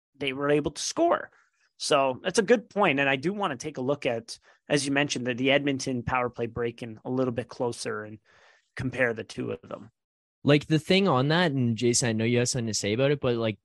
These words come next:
Speaker 2: it's, I'm fine with the drop pass. And it's like you're saying, it's the sell, but, like, Edmonton does the drop, but the thing is that the guy coming through,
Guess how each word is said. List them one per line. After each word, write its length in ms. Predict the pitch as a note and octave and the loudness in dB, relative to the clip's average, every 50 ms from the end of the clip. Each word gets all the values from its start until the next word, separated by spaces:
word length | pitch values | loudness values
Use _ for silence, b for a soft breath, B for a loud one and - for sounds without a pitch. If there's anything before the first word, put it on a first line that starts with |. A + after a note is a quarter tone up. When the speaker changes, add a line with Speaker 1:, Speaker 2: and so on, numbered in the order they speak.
| _ _ _ _ - | _ _ _ _ -2
Speaker 2:
it's, 360 | C3 C3 B2 - - - - _ _ _ _ _ _ _ _ _ _ _ | -2 -2 0 -2 -4 -6 -8 _ _ _ _ _ _ _ _ _ _ _
I'm 140 | - D#3 F3 | 2 2 2
fine 320 | - - - D#3+ F3+ A3 A#3 | 2 2 2 2 4 4 2
with 140 | A#3+ A3 | 2 2
the 60 | - C#3+ | 0 -2
drop 340 | A2+ A#2 A2+ A2+ C3 C3+ | 2 4 4 4 4 2
pass. 360 | - - F#2+ - - A#2 - - - | 0 -4 -4 -6 -6 -8 -10 -6 -2
And 100 | B2 B2 | 0 0
it's 120 | B2+ - | 2 2
like 120 | E3 D#3+ - | 2 2 2
you're 80 | E3 | 0
saying, 200 | - - D#3+ C#3+ | 0 2 0 0
it's 140 | A#2+ G#2+ - | -2 -4 -4
the 120 | - A#2 | -4 -2
sell, 340 | - - - D#3+ E3 C#3 G#2+ | 0 2 2 4 4 4 2
but, 200 | G2 - B2 B2+ | 2 2 2 2
like, 240 | C3 B2+ A#2+ - - _ _ _ _ _ - | 4 2 2 0 -4 _ _ _ _ _ -2
Edmonton 380 | F#3+ A3 B3 A#3 - C4 G3 | 0 0 0 0 0 -2 2
does 260 | C#3+ B2 C3+ D3 C#3+ | 2 4 2 2 2
the 80 | D3 C#3+ | 0 -2
drop, 420 | G#2+ - G#2+ G2+ G2 C3+ F#3+ - - _ - - | -2 -2 -4 -2 0 0 -2 -2 -6 _ -4 -2
but 140 | C#3+ C3 | -2 0
the 100 | - C#3+ | 0 -2
thing 260 | C3 - F#3 G3 F#3 D#3 | -2 0 -2 0 2 2
is 220 | C#3+ D3+ D3+ - | 2 2 0 0
that 240 | - B2 A2 G#2+ - | -2 -2 -2 -2 -2
the 100 | - B2 | -4 -2
guy 240 | A2 A#2+ A#2+ C#3+ F#3 | 0 2 2 2 2
coming 280 | - - A3 A3 F#3+ C#3+ | 0 -2 -2 -2 -2 -2
through, 500 | - - - A2 G#2+ A2+ B2+ D3 F3+ | -6 -8 -6 -2 0 2 2 2 0